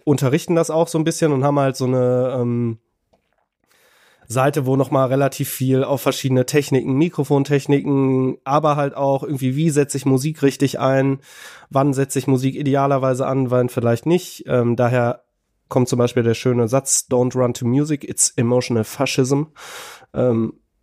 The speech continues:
also man sollte es definitiv nicht mit der Musik untertreiben, wie zum Beispiel der gute Herr Steingart das macht,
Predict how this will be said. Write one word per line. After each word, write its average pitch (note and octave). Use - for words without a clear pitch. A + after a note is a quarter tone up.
also A#2
man A#2
sollte A#2+
es -
definitiv C3+
nicht C3
mit B2+
der B2
Musik A#2+
untertreiben, C3+
wie A#2
zum A#2+
Beispiel A#2
der A2+
gute A#2+
Herr A2+
Steingart C#3+
das C#3+
macht, -